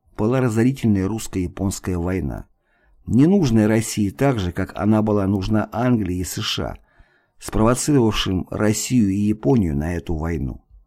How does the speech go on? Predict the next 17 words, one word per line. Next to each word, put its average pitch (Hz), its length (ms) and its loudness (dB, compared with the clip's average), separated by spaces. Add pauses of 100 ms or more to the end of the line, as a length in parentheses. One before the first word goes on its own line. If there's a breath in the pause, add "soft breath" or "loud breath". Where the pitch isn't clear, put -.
(760)
В 90 240 -4
результате 139 720 4
негативные 107 720 2
последствия 113 800 0
возрастающей 101 800 0
внешней 101 420 0
задолженности 98 880 0
сказывались 127 760 2 (320 soft breath)
на 110 120 4
перспективах 110 760 0
России 110 500 2
всё 90 240 -4
более 95 300 0
грозным 104 500 0
и 80 60 -6
трагичным 87 560 -6
образом. 71 500 -8